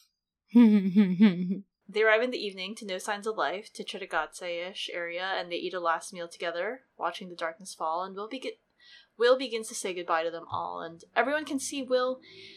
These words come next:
Speaker 2: even more clearly than before. He's someone young, strong, and deeply stricken. And finally, Mary, Serafina, Will, Lyra, and their demons set off to go through the empty city. The garden is empty and childhood is gone.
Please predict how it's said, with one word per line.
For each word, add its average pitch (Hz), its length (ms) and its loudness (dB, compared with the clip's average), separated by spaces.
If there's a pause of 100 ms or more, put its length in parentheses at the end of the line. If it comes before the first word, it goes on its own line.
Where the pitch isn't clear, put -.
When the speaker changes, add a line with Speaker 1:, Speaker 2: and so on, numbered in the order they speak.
(1040)
Speaker 2:
even 240 220 2
more 254 200 4
clearly 262 340 -4
than 254 140 -10
before. 185 420 -6
He's 196 160 -8
someone 240 240 -2
young, 240 360 0
strong, 220 520 -4
and 175 180 -10 (220)
deeply 226 320 0
stricken. 180 640 -8 (380)
And 208 100 -20
finally, 233 280 0
Mary, 220 340 2
Serafina, 196 760 -6
Will, 180 280 -6
Lyra, 165 480 0 (100)
and 208 140 -4
their 220 100 4
demons 202 420 -12
set 208 160 -4
off 175 280 -2
to 180 80 -18
go 185 100 -8
through 180 220 -12
the 180 180 -8
empty 175 260 -14
city. 175 520 -14 (800)
The - 80 -20
garden 190 360 -4
is 226 120 -10
empty 185 360 -10
and 185 120 -16
childhood 175 500 -8
is 190 140 -16
gone. 175 340 -14